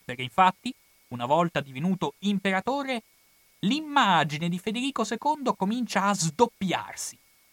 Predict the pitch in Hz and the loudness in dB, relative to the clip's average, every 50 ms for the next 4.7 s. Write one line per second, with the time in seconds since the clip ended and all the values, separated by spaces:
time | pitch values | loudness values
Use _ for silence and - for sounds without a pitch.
0 | _ _ _ _ _ _ _ _ _ _ _ - 160 165 165 180 185 226 262 254 | _ _ _ _ _ _ _ _ _ _ _ -8 -6 -6 -4 -4 -4 -4 -4 -4
1 | 202 131 120 120 _ _ _ _ _ _ _ _ _ - 151 175 175 - 143 - | -4 -4 -6 -8 _ _ _ _ _ _ _ _ _ -2 -2 -2 0 -2 -4 -6
2 | 139 127 - 139 135 - - 139 143 - - - - 131 131 135 - - - 185 | -8 -10 -12 -12 -12 -6 -4 -4 -4 -4 -6 -6 -4 -4 -4 -4 -8 -6 -2 -2
3 | 202 202 190 160 139 131 - - 165 160 160 196 262 294 247 156 143 _ - 123 | 0 0 0 0 -2 -4 -4 -6 -6 -4 -4 -2 -2 -2 -2 -4 -4 _ -12 -14
4 | - 120 - _ - 143 139 135 - - 135 127 120 117 | -14 -14 -18 _ -14 -14 -12 -12 -12 -12 -8 -8 -8 -8